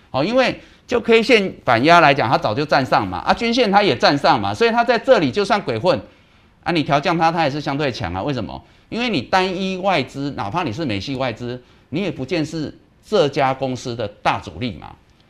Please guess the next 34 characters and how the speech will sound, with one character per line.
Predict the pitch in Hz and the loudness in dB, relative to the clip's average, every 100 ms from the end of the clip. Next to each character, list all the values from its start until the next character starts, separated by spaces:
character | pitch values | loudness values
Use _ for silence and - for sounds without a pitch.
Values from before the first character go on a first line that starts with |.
| _ | _
所 | - 226 | 0 0
以 | |
我 | 277 165 | 2 0
们 | 143 160 | -2 -2
常 | 175 180 | -2 -2
常 | 175 | -2
用 | 226 | -4
技 | 214 208 | -6 -6
术 | 202 190 | -6 -4
分 | 175 175 | -4 -4
析 | 180 | -4
带 | 185 | -2
大 | 170 165 | 0 0
家 | 160 | 0
看 | 190 135 | -2 -4
这 | 151 | -4
些 | 143 139 | -6 -4
东 | 139 | -4
西， | 131 131 | -6 -8
筹 | 131 | -6
码 | 120 101 | -6 -4
面， | 120 92 - - - - | -6 -8 -14 -20 -20 -18
我 | - 151 | -4 0
们 | 175 | 0
分 | 214 247 | 0 0
析 | 247 240 | -2 0
的 | 208 | 0
是 | 175 208 151 - _ _ _ _ | 0 -2 -4 -8 _ _ _ _
要 | 190 | 0
跟 | 180 175 | 2 0
就 | 165 | 0
跟 | 170 147 | -2 0
大 | 151 113 | 2 0
的 | - - | -4 -14